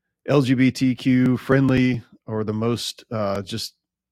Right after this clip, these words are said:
experimental scientist or doctor or whatever, they just can't do it. You know, it just, it's not possible yet. And so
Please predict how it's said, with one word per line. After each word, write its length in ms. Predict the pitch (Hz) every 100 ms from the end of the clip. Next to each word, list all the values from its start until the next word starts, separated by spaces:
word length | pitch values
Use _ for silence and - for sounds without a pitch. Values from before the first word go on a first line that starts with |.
| _
experimental 760 | - - - 139 127 123 123 117
scientist 640 | - 110 120 117 120 113
or 80 | 104
doctor 460 | 95 104 104 - 117
or 180 | 110
whatever, 360 | 101 117 117 110 _
they 80 | -
just 200 | 127 170
can't 240 | - 151 113
do 160 | 151
it. 120 | - -
You 80 | 107
know, 140 | 104
it 60 | 110
just, 240 | 107 - _
it's 140 | 123 143
not 200 | 135 -
possible 460 | 131 147 - 98
yet. 160 | 92 92 - - _ _
And 140 | 120
so 320 | - 127 120